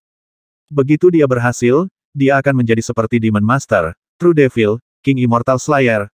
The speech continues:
Wretch God, dan Sovereign Lord. Akan sangat sulit untuk berurusan dengannya pada saat itu,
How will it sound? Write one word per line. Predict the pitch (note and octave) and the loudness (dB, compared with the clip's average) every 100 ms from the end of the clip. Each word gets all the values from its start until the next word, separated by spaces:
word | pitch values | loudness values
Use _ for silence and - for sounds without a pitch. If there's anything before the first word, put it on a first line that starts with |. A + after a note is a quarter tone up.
| _ | _
Wretch | B2 C#3+ D3 C3+ | -2 -2 -2 0
God, | A2 - _ D3 | -2 -2 _ -2
dan | C#3 B2 | -2 0
Sovereign | - A#2+ A#2+ G#2 G2+ | -4 -2 0 0 -2
Lord. | F#2 D#2+ D2 _ _ _ _ _ _ | -2 -2 -6 _ _ _ _ _ _
Akan | D#3 D3+ D#3+ | -4 -2 -2
sangat | D3+ C#3+ C3+ - | 0 -2 -2 0
sulit | C#3 C#3+ | -2 0
untuk | C#3 C3 A#2+ | -2 -4 0
berurusan | A#2 A#2 A#2 C#3 | 0 0 0 -2
dengannya | B2+ G#2+ G2+ | 0 0 -2
pada | G#2 G#2+ A2 | -2 -2 -2
saat | A#2+ B2+ | -2 -2
itu, | C#3 B2 F2 A2 | -2 -2 -2 -4